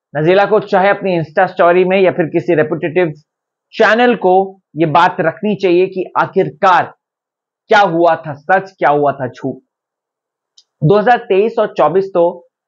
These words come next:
मुनव्वर के लिए जैसे एक काला चैप्टर हो गया उसकी लाइफ का, क्योंकि पुराने जो कर्मों के जो फल हैं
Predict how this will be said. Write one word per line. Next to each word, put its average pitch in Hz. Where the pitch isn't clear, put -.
मुनव्वर 185
के 196
लिए 185
जैसे 175
एक 185
काला 185
चैप्टर 175
हो 156
गया 147
उसकी 151
लाइफ 123
का, -
क्योंकि 233
पुराने 208
जो 240
कर्मों 208
के 226
जो 202
फल 190
हैं 151